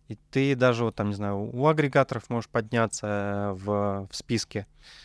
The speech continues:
вот. Или же, э, ты можешь сделать там какие-то листовки, ты можешь, э, в каких-то местных газетах, радио и так далее. Всё то, что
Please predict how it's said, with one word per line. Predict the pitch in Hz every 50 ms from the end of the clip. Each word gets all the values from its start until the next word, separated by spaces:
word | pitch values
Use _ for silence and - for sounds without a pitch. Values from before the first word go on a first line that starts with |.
| - _ _
вот. | 104 107 104 101 92 - -
Или | 131 135 139 143 131
же, | 120 120 127 127 127 123 120 117 113 107 - _ _ _ - _ _ _ _ _ _ _ _ -
э, | - 110 110 107 107 104 107 113 - - _ _ _ _ _ _ _ _ -
ты | 131 131
можешь | 139 143 131 120 117
сделать | 127 131 131 123 -
там | - 98 95 -
какие-то | - - - - - 117
листовки, | 113 127 143 - - - 120 113 - - - 117 107 107 - _ _ -
ты | 110
можешь, | 113 113 113 113 107 - - - -
э, | 110
в | 107 107 104 104 104 104 101 101 98 - -
каких-то | - 113 - - - - - 117
местных | 120 120 113 - - 117 110
газетах, | 117 120 113 107 107 101 - - 95 - _ - - _ - - _ -
радио | - 104 107 110 107 98 - 104 101 101
и | 107 110 104
так | - 107 101 104
далее. | 104 98 95 95 - - _ - - - - _ _ _
Всё | - - - 143 131
то, | - - 180 208
что | - - - 170 131 110